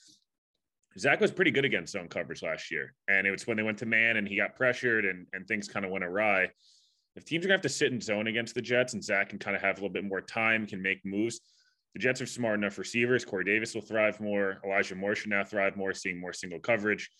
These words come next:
The whole play that, um, I know Cotter Hughes put this out, but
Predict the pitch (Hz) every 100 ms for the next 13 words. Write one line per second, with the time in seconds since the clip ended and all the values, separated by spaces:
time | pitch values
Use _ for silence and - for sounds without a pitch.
0 | _ _ _ - 120 170 - 123 123 104
1 | 98 90 - _ _ 95 87 80 76 73
2 | - - 104 104 113 101 101 - 101 87
3 | 127 135 117 - 95